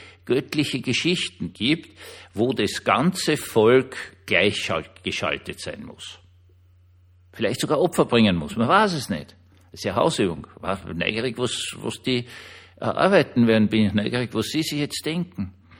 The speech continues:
Schauen Sie, wir hatten bei den Ausländern, das sind immer witzigerweise Bezeichnung Menschen, die eine dunklere Hautfarbe haben. Also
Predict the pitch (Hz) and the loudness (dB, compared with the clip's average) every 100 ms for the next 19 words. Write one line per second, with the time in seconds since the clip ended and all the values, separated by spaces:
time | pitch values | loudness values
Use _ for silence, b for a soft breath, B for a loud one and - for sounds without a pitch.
0 | B B B B 139 143 127 127 131 - | B B B B 2 2 4 4 4 4
1 | 135 120 120 110 110 107 - B B - | 4 4 6 6 6 2 0 B B 2
2 | 90 87 98 - 98 107 127 180 214 - | 4 6 2 0 0 4 6 8 6 4
3 | - - _ _ _ _ _ _ _ _ | -6 -20 _ _ _ _ _ _ _ _
4 | _ _ _ - 117 - 131 123 143 123 | _ _ _ -6 -4 0 0 4 6 6
5 | 107 104 101 101 - 120 104 95 101 117 | 4 0 -2 -4 -6 -4 0 2 0 -2
6 | 107 - 95 104 117 104 92 101 104 90 | -6 -2 -2 0 0 0 0 0 -2 -6
7 | - 107 110 104 - - 107 98 95 98 | -2 2 4 4 0 -2 0 2 0 2
8 | 107 117 - 92 82 85 85 - 85 85 | 2 0 0 0 2 0 -2 -2 0 0
9 | 87 92 131 185 B B B B B 104 | -2 0 2 0 B B B B B -2